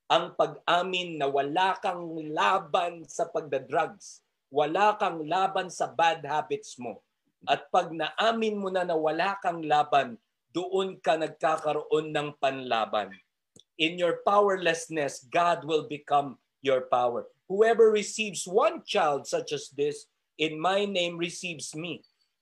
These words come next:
Hindi niya lang pinapaamin yung kababaan ng bata, pinapaamin niya rin na, "Hoy, tanggapin niyo rin yung mga walang kapangyarihan."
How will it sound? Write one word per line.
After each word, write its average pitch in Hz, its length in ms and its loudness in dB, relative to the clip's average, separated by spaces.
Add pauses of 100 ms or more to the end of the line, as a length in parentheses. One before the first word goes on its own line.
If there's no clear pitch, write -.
Hindi 190 400 -6
niya 220 80 4
lang 214 240 4
pinapaamin 185 800 -2
yung 165 80 -12
kababaan 156 560 -2
ng 165 80 -10
bata, 151 480 -2 (640)
pinapaamin 180 800 0
niya 170 160 2
rin 170 160 -4
na, 165 160 0
"Hoy, 240 400 2 (320)
tanggapin 240 560 2
niyo 220 80 6
rin 233 240 2
yung 220 160 2
mga 208 140 2
walang 202 260 6
kapangyarihan." 170 960 0